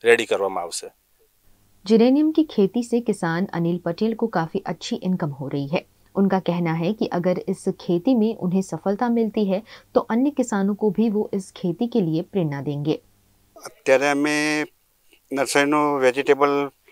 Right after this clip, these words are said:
Speaker 3: અ, છોડનું અમે બધું પ્રોડક્શન કરતા હોઈએ છીએ. એમાંથી અમારે અવારનવાર પૂના જવાનું થતું હતું, એટલે એમાંથી અમને એક આ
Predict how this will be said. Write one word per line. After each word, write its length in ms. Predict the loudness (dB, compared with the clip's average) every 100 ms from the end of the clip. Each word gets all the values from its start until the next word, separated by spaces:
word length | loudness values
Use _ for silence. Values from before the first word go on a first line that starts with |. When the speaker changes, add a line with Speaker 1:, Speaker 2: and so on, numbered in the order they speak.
| -20 -18 -20 -20 0
Speaker 3:
અ, 340 | 6 8 8
છોડનું 480 | 4 2 2 2 2
અમે 180 | 2 0
બધું 260 | -2 -4 -6 -10 -20 0
પ્રોડક્શન 340 | 2 2 2
કરતા 280 | 4 6 8
હોઈએ 220 | 6 4
છીએ. 220 | 0 -4 -6 _ _ _ -2
એમાંથી 300 | 4 6 6
અમારે 240 | 8 10
અવારનવાર 400 | 12 10 10 6
પૂના 300 | 6 2 2
જવાનું 300 | 6 6 6
થતું 260 | 0 -6 -4
હતું, 260 | -4 -6 _ _ _ -20 -20
એટલે 200 | _ 4
એમાંથી 320 | 4 6 4 4
અમને 340 | 4 2 0
એક 140 | 0
આ 380 | 4 8 10 10